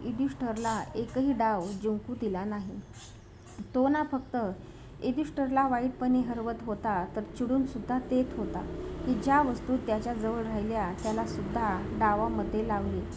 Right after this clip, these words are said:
दुर्योधनाचा शकुनीवर खूप विश्वास होता, त्यामुळे शकुनी कसेही डाव टाकत होता. शकुनीच्या कपटामुळे पांडवांना पहिल्यांदा वनवास बघावा लागला.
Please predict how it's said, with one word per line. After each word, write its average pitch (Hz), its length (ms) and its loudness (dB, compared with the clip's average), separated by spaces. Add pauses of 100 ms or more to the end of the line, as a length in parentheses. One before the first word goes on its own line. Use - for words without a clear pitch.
(420)
दुर्योधनाचा 277 800 2
शकुनीवर 262 580 4
खूप 254 320 -2 (1120)
विश्वास 285 460 2
होता, 220 500 0 (120)
त्यामुळे 254 440 6
शकुनी 220 640 -2 (140)
कसेही 262 420 2
डाव 226 340 2
टाकत 202 360 -4
होता. 185 260 -6 (560)
शकुनीच्या 311 580 2
कपटामुळे 262 760 2
पांडवांना 247 640 2
पहिल्यांदा 226 840 0
वनवास 240 420 0
बघावा 214 400 0
लागला. 202 380 -6